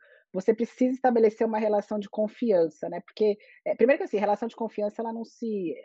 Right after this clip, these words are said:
é construída do dia pra noite, isso leva um tempo, né?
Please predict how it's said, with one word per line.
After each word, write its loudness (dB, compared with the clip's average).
é -6
construída 0
do 0
dia 0
pra 0
noite, -2
isso -8
leva -2
um -6
tempo, -4
né? -6